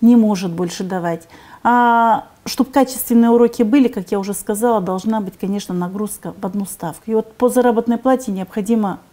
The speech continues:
продолжать разговор. Необходимо говорить об индексации заработной платы, тоже это очень своевременно и надо это делать. Ну и, конечно же, предоставление жилья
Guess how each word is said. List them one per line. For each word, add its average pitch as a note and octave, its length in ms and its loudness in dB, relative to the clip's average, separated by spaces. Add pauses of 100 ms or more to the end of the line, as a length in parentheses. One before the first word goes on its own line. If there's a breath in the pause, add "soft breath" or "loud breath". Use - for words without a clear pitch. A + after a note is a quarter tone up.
(120)
продолжать F#3+ 480 -4
разговор. F3 520 -8 (540 loud breath)
Необходимо B3 540 4
говорить A3+ 500 0
об G#3+ 180 0
индексации G#3+ 1000 -2
заработной F#3 520 -4
платы, C4 380 0
тоже G3+ 400 -4
это A3 500 -2
очень A3 300 -4
своевременно G#3+ 840 -2
и - 20 -4
надо F#3+ 320 -6
это G3 240 -8
делать. G3+ 500 -10 (340 loud breath)
Ну C#4 120 6
и, C4+ 160 0
конечно B3+ 600 2
же, G3+ 160 -6
предоставление G#3+ 1000 -4
жилья G3 720 -6